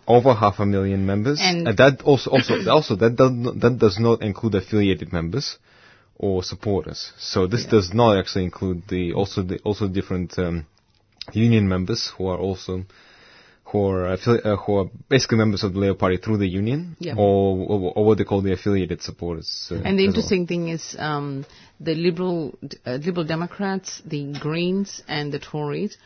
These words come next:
Speaker 2: if you combine all their membership,
Speaker 1: Yes.
Speaker 2: it's about
Speaker 1: I'm not exactly sure if, uh, uh, Labour Party membership has surpassed, has surpassed all of them, but yeah,
Speaker 2: It
Speaker 1: Labour,
Speaker 2: has.
Speaker 1: Labour
Speaker 2: It
Speaker 1: is
Speaker 2: has.
Speaker 1: the, yeah, well, Labour is the biggest party in
Speaker 2: Yeah,
Speaker 1: the
Speaker 2: it's,
Speaker 1: U K.
Speaker 2: it's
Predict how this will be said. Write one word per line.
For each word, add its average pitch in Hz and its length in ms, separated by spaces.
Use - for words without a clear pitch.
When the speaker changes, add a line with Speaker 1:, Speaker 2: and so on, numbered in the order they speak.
Speaker 2:
if - 160
you 160 60
combine 170 400
all 175 320
their 165 180
membership, 151 480
Speaker 1:
Yes. 95 280
Speaker 2:
it's - 480
about 160 400
Speaker 1:
I'm 117 120
not 139 100
exactly 113 240
sure 101 340
if, - 300
uh, 95 480
uh, 87 540
Labour 107 280
Party 104 220
membership 101 320
has 92 160
surpassed, - 600
has 98 180
surpassed - 280
all 127 100
of 117 40
them, 104 120
but 98 140
yeah, 101 140
Speaker 2:
It 90 60
Speaker 1:
Labour, 113 220
Speaker 2:
has. 131 200
Speaker 1:
Labour 120 280
Speaker 2:
It - 80
Speaker 1:
is 98 140
Speaker 2:
has. 143 140
Speaker 1:
the, 98 280
yeah, 92 140
well, 76 160
Labour 117 260
is 110 240
the 101 80
biggest 98 240
party 90 340
in 185 80
Speaker 2:
Yeah, 175 80
Speaker 1:
the 170 80
Speaker 2:
it's, - 120
Speaker 1:
U 175 60
K. 202 60
Speaker 2:
it's - 180